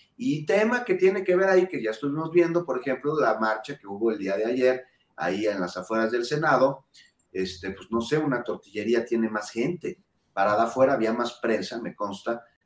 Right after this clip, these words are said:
que, este, participantes, los convocantes ahí ya en un plan absolutamente beligerante, de si,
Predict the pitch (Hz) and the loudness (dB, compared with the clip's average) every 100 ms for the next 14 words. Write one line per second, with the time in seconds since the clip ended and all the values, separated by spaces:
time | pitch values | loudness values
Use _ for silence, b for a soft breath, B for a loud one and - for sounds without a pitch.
0 | _ - 95 113 123 - 90 87 - - | _ -4 0 4 2 2 -2 -4 -8 -10
1 | 85 80 78 76 73 69 - - - 95 | -10 -8 -6 -4 -2 -4 -8 -8 -4 -4
2 | - 90 - - 131 127 139 139 - b | -4 -10 -4 4 4 4 -2 -6 -10 b
3 | b b - 101 98 95 - 110 107 - | b b -6 -2 -2 -4 -4 -2 -2 2
4 | 127 131 139 127 113 120 131 131 127 123 | 2 2 -4 -2 0 2 0 -2 -2 0
5 | 131 135 131 - _ _ _ - 113 135 | 2 2 -2 -6 _ _ _ -4 0 2
6 | 139 139 131 135 139 139 131 123 110 107 | 0 0 2 4 4 2 0 0 0 -2
7 | - 117 127 135 131 120 101 98 107 110 | 0 -2 0 -2 -2 0 0 -4 -2 0
8 | 131 131 135 104 - - - | 0 -2 -4 -6 -12 -18 -20